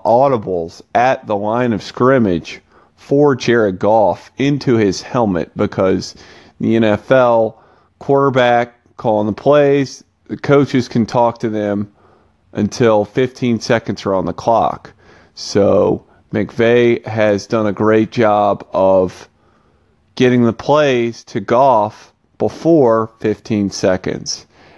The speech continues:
And, uh, that to me is one of the biggest keys that I've read that really he-, helps Jared Goff. And, uh, he's just done an amazing job.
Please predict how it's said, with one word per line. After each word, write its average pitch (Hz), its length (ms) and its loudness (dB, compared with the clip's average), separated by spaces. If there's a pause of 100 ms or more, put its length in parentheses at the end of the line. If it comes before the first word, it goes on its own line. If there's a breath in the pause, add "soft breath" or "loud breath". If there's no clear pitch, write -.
(120 soft breath)
And, 95 640 -2
uh, 90 460 2
that 127 320 0
to - 120 -8
me 113 520 0
is 95 280 -2
one 110 160 0
of 104 60 0
the 101 60 0
biggest 104 420 0
keys 104 580 -2
that - 240 -2
I've 95 340 0
read 95 580 2 (800 soft breath)
that - 140 -4
really 101 300 2
he-, 98 100 -2 (180)
helps 120 460 -2
Jared 104 380 -2
Goff. 90 640 0
And, 87 500 -2
uh, 73 300 -2 (960)
he's 110 160 -6
just 127 220 0
done 151 140 2
an 147 60 0
amazing 139 560 0
job. 135 440 0